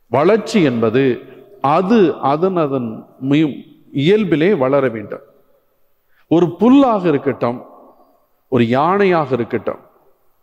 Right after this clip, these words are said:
எல்லாமே ஒவ்வொரு வினாடியிலும் அதை நூறு மடங்காக, ஆயிரம் மடங்காக பிரித்தாலும் கூட அந்த ஒவ்வொரு பகுதியிலும் அது வளர்ந்து கொண்டே இருக்கிறது.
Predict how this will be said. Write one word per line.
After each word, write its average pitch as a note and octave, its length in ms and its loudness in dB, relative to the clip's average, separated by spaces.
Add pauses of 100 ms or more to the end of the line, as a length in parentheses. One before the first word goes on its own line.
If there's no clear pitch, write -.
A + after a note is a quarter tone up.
(460)
எல்லாமே C3+ 760 0 (100)
ஒவ்வொரு G3 540 2
வினாடியிலும் G3+ 1300 0
அதை C#3+ 220 0
நூறு A#3+ 400 4
மடங்காக, C#3 520 -2
ஆயிரம் F#3 560 0
மடங்காக C3+ 560 -2 (120)
பிரித்தாலும் D3 500 -2
கூட E3+ 440 0 (240)
அந்த D#3 300 -2
ஒவ்வொரு A#3 560 2
பகுதியிலும் F3+ 600 0
அது C#3 180 0
வளர்ந்து C#3 360 0
கொண்டே C3 280 0
இருக்கிறது. - 520 -4